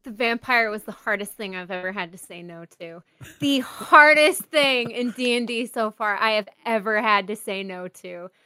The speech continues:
because Kristen loves vampires. She loves the lore. She loves the power. They're fantastic creatures of mythology. Oh, and she would have taken it, but Hope,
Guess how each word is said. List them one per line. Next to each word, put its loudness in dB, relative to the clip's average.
because -4
Kristen -4
loves -2
vampires. -14
She -4
loves 6
the 0
lore. 4
She -6
loves 6
the -8
power. 6
They're -6
fantastic 0
creatures -8
of -20
mythology. -8
Oh, 4
and -2
she -14
would -2
have -8
taken 0
it, -2
but -2
Hope, 2